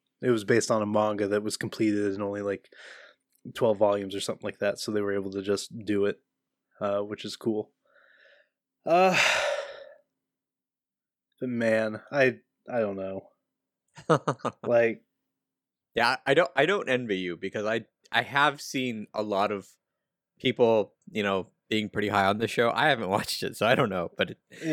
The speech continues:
Speaker 2: I don't
Speaker 1: Yeah.
Speaker 2: envy you the position of having to be like, "I do not like this show that a lot of other people <laughs> like."
Speaker 1: Yeah, yeah. <sighs>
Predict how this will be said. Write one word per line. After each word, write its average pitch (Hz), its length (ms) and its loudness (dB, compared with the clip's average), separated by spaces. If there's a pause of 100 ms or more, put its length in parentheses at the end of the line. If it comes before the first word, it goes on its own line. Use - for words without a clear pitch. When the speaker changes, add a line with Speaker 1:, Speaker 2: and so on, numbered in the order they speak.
(140)
Speaker 2:
I 139 40 8
don't 147 200 6
Speaker 1:
Yeah. 170 60 2
Speaker 2:
envy 165 180 0
you 165 140 4
the 147 100 0
position 131 440 2
of 113 120 0
having 120 340 2
to 110 80 0
be 107 140 0
like, 101 340 4
"I 98 460 4
do 131 100 -6
not 117 220 4
like 107 240 2
this 107 160 -2
show 101 300 0
that 101 220 0
a 101 80 2
lot 90 200 2
of 90 80 -8
other 87 160 -8
people 104 300 -2 (120)
<laughs> - 100 -8
like." - 320 0 (200)
Speaker 1:
Yeah, 190 560 2 (120)
yeah. 131 340 2 (2000)
<sighs> - 60 2